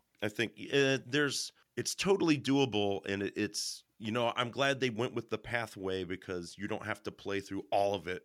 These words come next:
you know what I mean, at once. And, you know, the, the hardest part is f-, you're probably gonna die the first time you get to any of these bosses 'cause you don't know what to expect. You, and then,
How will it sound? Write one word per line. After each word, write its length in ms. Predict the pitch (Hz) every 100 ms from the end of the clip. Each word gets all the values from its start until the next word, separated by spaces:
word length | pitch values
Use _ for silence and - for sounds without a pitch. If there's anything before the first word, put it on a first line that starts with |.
| -
you 100 | 104
know 100 | 110
what 100 | 101
I 80 | 95
mean, 240 | 98 98
at 100 | 90
once. 440 | 78 98 98 92 -
And, 160 | 85 - _
you 120 | 117
know, 140 | 98 95
the, 140 | 98
the 100 | 104
hardest 360 | 101 131 107 -
part 240 | 110 98
is 340 | 95 87 - - -
f-, 200 | - - 82 -
you're 240 | 107 123 -
probably 420 | - 151 143 104
gonna 200 | 113 117 95
die 260 | 98 110
the 80 | 92
first 280 | - 107 -
time 180 | 104 101
you 100 | 90
get 180 | 98 -
to 120 | 76
any 200 | 98 95
of 120 | 87
these 160 | 87 82
bosses 440 | 85 92 - 82
'cause 180 | 90 82
you 80 | 87
don't 180 | 98 90
know 80 | 76
what 160 | 80 -
to 120 | 82
expect. 540 | 76 - 82 78 -
You, 160 | 85 71
and 140 | 87
then, 240 | 85 82